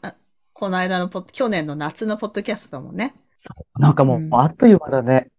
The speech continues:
Speaker 1: うん。あの、ディーエムではちょこちょこ喋ったりはしてるけど、こう、実際に顔見て喋るのは、ポッドキャスト以来ということで。
Speaker 2: うん。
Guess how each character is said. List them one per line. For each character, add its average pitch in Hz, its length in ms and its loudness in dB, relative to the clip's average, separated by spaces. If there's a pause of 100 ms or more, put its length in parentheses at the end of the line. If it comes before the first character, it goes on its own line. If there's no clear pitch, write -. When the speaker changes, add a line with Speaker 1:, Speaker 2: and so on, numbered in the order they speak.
Speaker 1:
う 151 140 2
ん。 139 360 -6 (460)
あ - 60 -8
の、 165 140 -6
デ 247 100 0
ィ 285 80 6
ー 302 40 6
エ 294 40 6
ム 277 140 4
で 262 100 4
は 214 80 4
ち - 80 -4
ょ - 60 -4
こ 151 100 -4
ち - 80 -8
ょ 139 60 -8
こ - 240 -10
喋 131 260 -4
っ - 40 -12
た - 140 -6
り 135 160 -6 (140)
は - 140 -10
し - 80 -10
て 147 120 -4
る 147 100 -4
け - 120 -6
ど、 220 300 4
こ 160 260 0
う、 151 60 0
実 - 240 -8
際 240 120 4
に 220 100 2
顔 254 240 2
見 247 120 0
て 208 80 -6
喋 180 320 -2
る 165 60 -4
の 175 160 -8
は、 277 280 -2 (640)
ポ 170 60 -12
ッ - 100 -16
ド 147 60 -14
キ 127 100 -12
ャ 123 40 -14
ス - 100 -16
ト - 240 -20 (540)
以 156 60 -16
来 123 220 -16 (640)
と 165 100 -20
い - 20 -20
う - 20 -20
こ 156 100 -20
と - 140 -20
で。 123 80 -4
Speaker 2:
う 123 60 4
ん。 104 120 -2